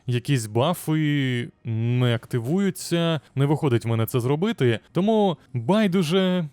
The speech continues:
робимо вже <laughs> як виходить. Якщо ж просто прибрати інструктор і додати Петру, то це демеджу буде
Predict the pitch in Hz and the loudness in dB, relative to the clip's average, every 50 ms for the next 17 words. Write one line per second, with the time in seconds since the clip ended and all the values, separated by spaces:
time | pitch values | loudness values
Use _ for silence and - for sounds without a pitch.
0 | _ - 117 113 139 185 185 190 185 170 165 165 170 165 131 104 90 104 120 117 | _ -6 0 2 2 4 4 4 4 4 4 2 2 0 -2 -4 -4 0 0 0
1 | 98 101 120 113 101 107 90 87 117 - - - - _ _ - 120 104 120 123 | 0 0 -2 -2 -2 -2 -2 -2 -4 -4 -6 -18 -20 _ _ -10 -4 -2 -2 -2
2 | - - - 131 120 113 104 104 104 - - - - _ - - 131 123 135 143 | -2 -2 -2 0 2 2 2 0 -4 -6 -8 -16 -20 _ -8 -2 0 0 0 0
3 | - - - 220 214 214 - - 156 170 160 - - - 135 127 120 - 127 131 | -2 -4 -4 -2 -4 -4 -2 -4 -2 -2 -2 -4 -2 -2 -2 -2 0 0 0 0
4 | 123 139 151 156 - - 147 - - 135 139 135 - - - 170 196 185 - - | 0 2 0 0 0 -2 -4 -4 -2 -2 -2 -2 -4 -4 0 0 0 0 0 -4
5 | 127 - 127 - - 147 139 127 123 131 120 120 - 120 - - 165 185 220 - | -2 -2 -2 -4 -4 -4 -4 0 0 0 0 0 -2 -2 -6 -4 -2 -2 -2 -2
6 | 226 226 240 240 220 _ - 160 190 214 - - - - 131 139 170 185 - 117 | -2 -2 -2 -2 -4 _ -2 -2 -2 -2 -2 -6 -6 -4 -2 -2 -2 -4 -6 -4
7 | 110 113 117 123 127 117 104 120 127 110 98 107 107 110 107 107 107 | -4 -2 -2 -2 -2 -4 -2 -4 -4 -4 -4 -4 -2 -2 -2 -4 -4